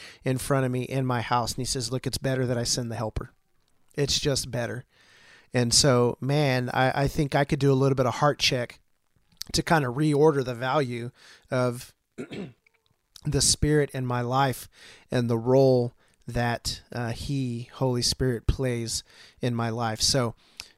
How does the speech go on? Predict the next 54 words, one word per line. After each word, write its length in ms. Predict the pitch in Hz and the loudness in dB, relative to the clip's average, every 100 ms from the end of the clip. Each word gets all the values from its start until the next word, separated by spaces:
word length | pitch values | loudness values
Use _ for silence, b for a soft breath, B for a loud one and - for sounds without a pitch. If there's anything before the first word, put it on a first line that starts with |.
| _ | _
Jesus 340 | 127 127 123 120 | -4 -2 0 0
says, 440 | 131 120 117 - | 2 0 -2 -4
"It's 120 | 120 | -2
better 240 | 151 147 147 | 2 4 4
that 120 | 143 | 4
I 80 | 143 | 4
go 160 | 151 | 6
away. 260 | 156 143 123 | 6 4 2
If 140 | 123 | 0
I 40 | 123 | -2
didn't 260 | 147 247 | 0 0
go, 260 | 151 127 123 | 0 0 0
I 80 | 120 | 0
wouldn't 240 | 127 117 | -2 -4
send 180 | - 120 | -4 -4
the 60 | 113 | -4
helper. 280 | 120 - | -4 -6
But 180 | 117 123 | -8 -6
since 180 | - 127 | -6 -4
I'm 100 | 131 | -2
going, 340 | 180 220 170 139 | 2 4 4 0
I'm 100 | 131 | 2
sending 360 | - 151 120 | 2 2 -2
him. 200 | 110 113 _ _ B B B B | -6 -12 _ _ B B B B
And 220 | 120 120 | -4 2
when 200 | 156 180 | 4 4
he 300 | 165 - 247 | 4 2 2
comes, 600 | - 170 131 123 135 - - _ _ | 2 0 0 0 -2 -4 -6 _ _
he, 460 | - - 254 180 135 | -8 -2 0 0 0
the 140 | 131 | 2
Spirit, 560 | - - 262 175 131 135 | 2 2 2 2 0 -2
will 160 | 135 | -4
convict 440 | 127 143 127 143 - | -4 -6 -2 -2 -2
the 60 | 131 | -4
world 280 | 131 131 | -2 -2
about 260 | 123 123 - | -2 -4 -2
sin, 340 | - 156 151 | 0 2 0
righteousness, 640 | 135 131 - 131 131 120 123 | 0 0 -2 -4 -4 -4 -6
and 100 | 117 | -4
judgment." 400 | 123 117 113 - B B | -6 -6 -10 -14 B B
So 120 | - 135 | -8 -2
just 300 | 190 - 240 | 0 0 2
real 100 | 233 | 2
quick, 300 | 233 226 180 | 2 2 0
I 60 | |
just 180 | 165 - | -2 0
want 140 | 156 | 0
to 40 | 127 | 2
harp 240 | 185 185 | 2 4
on 120 | 175 | 4
this 120 | 165 151 | 2 0
for 140 | 160 | 0
a 40 | |
second. 400 | - 170 165 156 | 2 2 2 -2